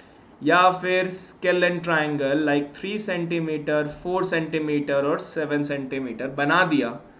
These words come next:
सिक्स सेंटीमीटर लिख लो, ये है स्केलेन ट्रायंगल। ठीक है, एग्जांपल देख लेते हैं।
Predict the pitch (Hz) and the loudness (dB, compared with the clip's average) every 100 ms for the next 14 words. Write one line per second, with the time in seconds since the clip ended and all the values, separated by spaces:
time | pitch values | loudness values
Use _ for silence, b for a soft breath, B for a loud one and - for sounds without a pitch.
0 | - - - 196 - 170 147 151 147 127 | -20 -20 -4 -4 0 0 0 -2 -2 -4
1 | 120 117 135 B B B - 135 151 160 | -4 -6 -8 B B B -20 -6 0 2
2 | 147 143 143 - - - 170 175 180 180 | 2 0 -2 -6 -14 -2 0 2 0 -4
3 | 180 175 - - - - - - - - | -6 -12 -16 -20 -20 -20 -20 -20 -20 -12
4 | 151 127 113 110 107 - 156 180 185 175 | -4 -4 -2 -4 -6 -6 -2 2 0 -2
5 | - B B B B - - 156 165 165 | -12 B B B B -6 -2 2 6 6
6 | 165 175 170 160 160 160 156 160 - | 4 4 4 2 0 -2 -4 -6 -12